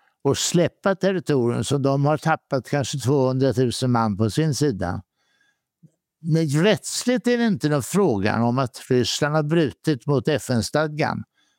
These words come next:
och att de har olagligt tillskansat sig territorium. Och skulle man bara en domstol döma så skulle ryssarna tvingas utrymma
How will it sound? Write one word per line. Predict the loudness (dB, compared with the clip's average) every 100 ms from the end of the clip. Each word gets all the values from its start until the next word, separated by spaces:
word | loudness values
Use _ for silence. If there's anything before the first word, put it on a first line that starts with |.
| _ -2
och | 0 0
att | -2
de | 0 0
har | 2 2
olagligt | 4 4 4 2 2 0 0
tillskansat | 0 0 -2 -2 -2 -2 -2 0 0
sig | 0 0 -2 -8 _ _ -2
territorium. | -2 -2 -2 0 2 2 2 -2 -10 _ _ _ -2
Och | -2 -2
skulle | -6 -2 0 2
man | 0 0 2
bara | 2 2 0
en | 0
domstol | 0 0 -4 0 0 2
döma | 0 0 -2
så | -2 -2
skulle | 0 0
ryssarna | 2 0 0 -2 -2
tvingas | -2 -2 0 0 0
utrymma | 0 0 0 0 2 0